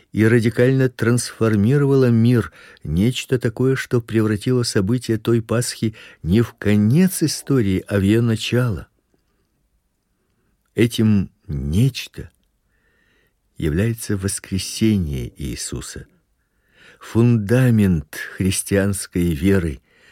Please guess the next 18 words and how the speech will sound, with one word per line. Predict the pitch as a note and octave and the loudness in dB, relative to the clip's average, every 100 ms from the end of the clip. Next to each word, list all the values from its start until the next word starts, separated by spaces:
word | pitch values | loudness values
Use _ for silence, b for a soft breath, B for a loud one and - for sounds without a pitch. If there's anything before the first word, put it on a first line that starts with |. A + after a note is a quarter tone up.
| b | b
в | - - | -20 -10
прошлом | - A2+ C3+ - A#2+ A2+ A2+ b b | -2 0 0 0 0 0 -4 b b
и | - F#2 | -2 0
настоящем. | F2+ - D#2+ C2+ - - C2 - _ _ _ _ _ _ _ _ _ _ _ _ _ _ _ _ _ - | 0 -2 -4 -4 -8 -12 -12 -12 _ _ _ _ _ _ _ _ _ _ _ _ _ _ _ _ _ -4
Христианство | G2+ G2 - G#2+ G#2+ - B1+ B1 - _ - | -2 -2 -4 -4 -4 -6 -10 -14 -16 _ -2
невозможно | F#2+ A#2+ A#2 A#2+ A2+ A#2+ B2+ A#2 A2+ | 2 4 4 2 4 2 2 0 -2
без | F2+ G2+ F#2+ | 0 0 0
воскресения. | F2+ - D#2+ - - C2 - G#1 - _ _ _ _ _ _ _ b b b b b b | -4 -4 -8 -6 -8 -8 -10 -14 -18 _ _ _ _ _ _ _ b b b b b b
Около | B2+ C#3 C#3 C3 | 0 2 4 4
пятьдесят | B2 A#2 - B2+ | 2 0 0 -2
третьего | - A#2 - G#2+ G2 | -2 -4 0 -2 0
года | A2+ G#2 G2+ | 0 2 2
нашей | F#2+ G#2+ - G2 | 2 0 -2 -4
эры | G2 G#2+ G2 | 0 0 0
Павел | F#2 - A2 G2+ F2+ | -2 -4 -2 0 -2
писал | - F#2+ - G#2+ G2+ | -4 -6 -2 -2 0
христианам | F#2 F2+ - F#2+ F#2+ F#2 | -2 -4 -4 -2 0 -2
Коринфа: | - F2 F2 D2 - - | -2 -2 -2 -4 -10 -14